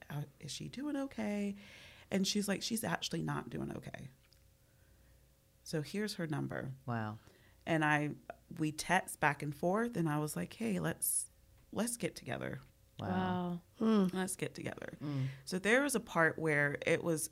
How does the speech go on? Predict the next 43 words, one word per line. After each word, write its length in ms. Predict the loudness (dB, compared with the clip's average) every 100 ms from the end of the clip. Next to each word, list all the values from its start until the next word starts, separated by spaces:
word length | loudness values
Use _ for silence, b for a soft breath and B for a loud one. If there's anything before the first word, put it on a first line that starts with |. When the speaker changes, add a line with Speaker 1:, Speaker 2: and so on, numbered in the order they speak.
| -4
Speaker 1:
for 200 | 0 2
me 500 | 2 2 2 4 2
to 100 | 2
be 220 | -2 -2
able 380 | 0 0 0 -2
to 180 | -2 -6
truly 460 | -4 -2 0 0 0
feel 320 | -2 -2 -2
God's 360 | 0 0 0
presence 540 | -4 -4 -2 0 -2 -2
and 220 | 0 0 0
to 100 | -4
just 380 | -2 0 -2 -4 b b b -2
be 200 | 4 4
obedient. 480 | 4 0 0 0 -2
Like, 140 | -2
I 120 | -2 0
had 400 | 0 0 -2 -2
to 220 | -6 -6 -10
forgive. 600 | -10 -8 -6 -6 -6 -10 -6
Speaker 2:
Yeah. 200 | -4 -4 -6 -16 -20 -16 -8
Speaker 1:
I 60 |
Speaker 2:
Yeah, 40 | -2
Speaker 1:
had 160 | 0 0
Speaker 2:
yeah. 40 |
Speaker 1:
to 80 | -4
forgive. 400 | -6 -8 -8 -10 -8
Speaker 2:
Yeah. 180 | -2 -2 -2 -10 B B B
So, 80 | 6
but 100 | 8
you 520 | 8 10 10 10 6 -4 2
came 180 | 8 10
to 60 | 10
church 320 | 8 6 8
first. 520 | 8 8 6 -2 -4
Speaker 1:
I 80 | -4
came 260 | 0 2 2
to 80 | 2
church 300 | -2 -2 -4
first. 280 | -2 0 6
Speaker 2:
You 220 | 8 10
got 140 | 10
restored 540 | 8 6 8 8 6